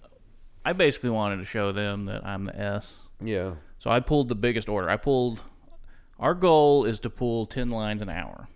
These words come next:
Speaker 2: Yeah.
Speaker 1: In three hours, I pulled a hundred and one lines.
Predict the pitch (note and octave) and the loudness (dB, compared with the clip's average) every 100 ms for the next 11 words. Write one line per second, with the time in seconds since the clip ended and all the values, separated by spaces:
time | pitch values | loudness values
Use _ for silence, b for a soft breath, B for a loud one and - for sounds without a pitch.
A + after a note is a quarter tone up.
0 | - G2+ D#2+ C2+ - - - b b b | -14 -10 -10 -12 -18 -20 -20 b b b
1 | b b b - B2 A2 - D3+ E3+ D3+ | b b b -10 -6 -6 -4 -2 2 2
2 | C#3+ B2 A2+ B2 A2+ A2 G#2 A#2 A2 G#2+ | 2 0 -2 -2 -2 -2 -2 -2 -2 -4
3 | G2+ F2+ - - - - | -6 -8 -12 -14 -18 -20